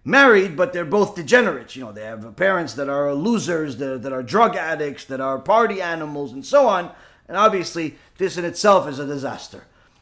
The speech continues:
So, of course, there's an enormous responsibility on each and every one of us. If we're gonna be parents,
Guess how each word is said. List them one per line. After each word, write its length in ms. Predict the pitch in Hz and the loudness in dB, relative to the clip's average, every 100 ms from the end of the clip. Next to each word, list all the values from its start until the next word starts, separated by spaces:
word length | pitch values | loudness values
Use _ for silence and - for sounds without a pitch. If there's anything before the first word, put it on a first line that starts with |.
| _ | _
So, 120 | - 285 | -2 -2
of 140 | - | 2
course, 300 | 311 302 - | 8 10 8
there's 280 | 202 208 196 | 2 0 0
an 200 | 208 196 | -2 -2
enormous 600 | 202 208 294 320 240 - | 0 4 4 4 -2 -6
responsibility 1300 | 202 - - 208 202 196 160 165 156 208 196 143 151 | -10 -10 -6 -2 0 -2 -8 -6 0 2 2 0 -4
on 140 | 143 - | -6 -6
each 260 | 247 - | -8 -6
and 120 | 190 180 | -6 -2
every 320 | 208 175 165 | -2 -2 -6
one 260 | 156 185 | 0 0
of 180 | 170 113 | 0 -2
us. 220 | 101 - | -10 -14
If 140 | - - | -14 -8
we're 100 | 240 | -6
gonna 160 | 269 | -6
be 160 | 196 175 | -8 -10
parents, 800 | - 165 175 127 110 - - - | -10 -6 -6 -6 -10 -12 -12 -14